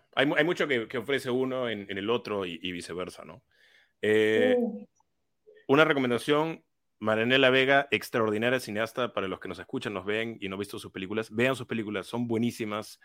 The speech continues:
Speaker 1: sobre todo Rodar contra todo, que fue la, bueno, un-, su más famosa, extraordinaria película, extraordinaria cineasta. Em, la última pregunta que tengo para ti, Sofía, es, y esta, este, este programa siempre termina, como somos una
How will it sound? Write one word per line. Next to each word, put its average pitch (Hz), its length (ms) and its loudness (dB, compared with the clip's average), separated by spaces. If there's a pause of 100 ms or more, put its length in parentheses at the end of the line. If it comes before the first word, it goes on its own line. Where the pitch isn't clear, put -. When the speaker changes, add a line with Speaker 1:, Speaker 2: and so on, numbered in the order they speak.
(140)
Speaker 1:
sobre 104 240 0
todo 131 200 4
Rodar 120 260 4
contra 117 280 -2
todo, 123 500 0 (100)
que 82 140 -12
fue 110 160 -4
la, 87 420 -4
bueno, 107 240 0
un-, 98 260 -10
su 92 260 -8
más 101 460 -6
famosa, 98 400 -6 (440)
extraordinaria 113 560 2
película, 107 500 -4
extraordinaria 98 520 -6
cineasta. 87 360 -14 (640)
Em, 165 400 10 (400)
la 165 160 4
última 226 300 2
pregunta 160 380 2
que 120 100 -4
tengo 120 220 -4
para 110 120 -4
ti, 107 120 -10
Sofía, 110 460 -6
es, 107 400 -4
y 123 120 -4
esta, 135 240 -2
este, 117 340 -2
este - 160 -8
programa 104 320 0
siempre 113 240 -4
termina, 101 840 -2
como 117 180 2
somos 135 320 2
una 127 480 0